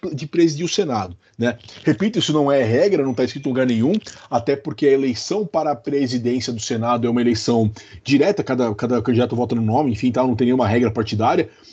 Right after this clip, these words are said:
mas o partido que tem a maior bancada, ele sempre tem uma, um dire-, um, um direito a mais, digamos assim, né?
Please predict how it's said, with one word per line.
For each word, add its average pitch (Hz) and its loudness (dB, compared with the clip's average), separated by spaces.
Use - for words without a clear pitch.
mas 233 2
o 226 0
partido 196 0
que 165 -2
tem 170 2
a 165 0
maior 143 2
bancada, 135 2
ele 160 4
sempre 196 -4
tem 190 2
uma, 165 0
um 359 -2
dire-, 240 4
um, 214 2
um - 4
direito 208 4
a 160 2
mais, 110 0
digamos 107 2
assim, 101 -4
né? 135 -2